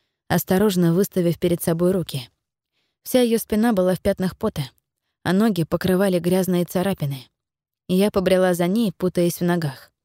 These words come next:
Мы петляли по извилистым, тесным и темным проходам между приборами, словно пробирались по трюму линкора. «Дошли», — сказала Мэгги. «Вот они». Лифты были напротив нас.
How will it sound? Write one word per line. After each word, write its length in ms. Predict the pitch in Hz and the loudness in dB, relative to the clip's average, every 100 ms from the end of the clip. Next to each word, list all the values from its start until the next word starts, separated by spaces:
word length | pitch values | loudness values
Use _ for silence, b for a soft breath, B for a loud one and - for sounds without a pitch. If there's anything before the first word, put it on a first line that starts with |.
| _ _ _ _ _ _ 233 | _ _ _ _ _ _ -2
Мы 120 | 254 | 0
петляли 440 | 226 214 233 214 | 0 2 2 2
по 260 | - 202 202 | 0 2 2
извилистым, 640 | 180 233 208 170 - 160 | 2 0 0 -2 -2 -4
тесным 500 | - 226 220 165 156 | -2 -2 -2 -2 0
и 60 | 160 | -2
темным 420 | - 202 190 175 | -2 0 0 0
проходам 480 | 180 175 240 196 165 | -2 -2 0 0 0
между 340 | 170 180 180 | 0 0 -2
приборами, 640 | 165 180 214 185 143 131 - _ _ _ _ | 0 0 0 0 -2 -4 -8 _ _ _ _
словно 360 | - 180 180 | -2 2 2
пробирались 640 | 170 185 180 190 202 180 - | 2 0 2 2 0 -2 -4
по 180 | - 175 | -4 -4
трюму 360 | - 185 180 | 0 0 2
линкора. 520 | 175 190 - 165 143 - _ _ _ _ _ _ | 2 0 0 -2 -2 -10 _ _ _ _ _ _
«Дошли», — 420 | 247 240 202 147 - _ _ _ | 2 2 0 -2 -6 _ _ _
сказала 420 | - 180 165 156 | -6 -2 0 2
Мэгги. 360 | 160 151 143 120 _ _ _ _ _ | 2 0 -2 -8 _ _ _ _ _
«Вот 240 | 247 220 | 4 4
они». 260 | 185 151 131 _ _ _ _ _ | 2 -4 -8 _ _ _ _ _
Лифты 320 | 196 247 - 185 | 0 0 0 -2
были 180 | 170 | 0
напротив 500 | 170 170 - 170 196 | 0 0 -2 -2 -4
нас. 300 | 175 135 - | -4 -6 -8